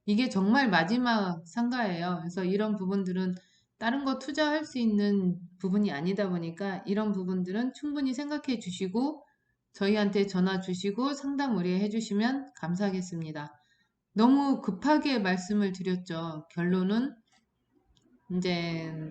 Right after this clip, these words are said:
다 막혔으니 상가 분양 받으시라고 그렇게 말씀을 드리고 있는 상황인 거예요. 그래서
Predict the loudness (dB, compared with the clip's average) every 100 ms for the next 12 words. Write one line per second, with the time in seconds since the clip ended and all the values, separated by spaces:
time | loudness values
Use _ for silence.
0 | 2 6 6 4 2 2 2 2 4 2
1 | 0 0 2 0 2 0 0 -4 -6 -4
2 | -4 -4 -4 -6 -8 -6 -8 -4 -6 -6
3 | -4 -2 -2 -4 -6 -4 -4 -4 -4 -4
4 | -2 -2 -2 -4 -8 -12 -12 -16 -18 _
5 | _ _ _ -14 -8 -2 0 0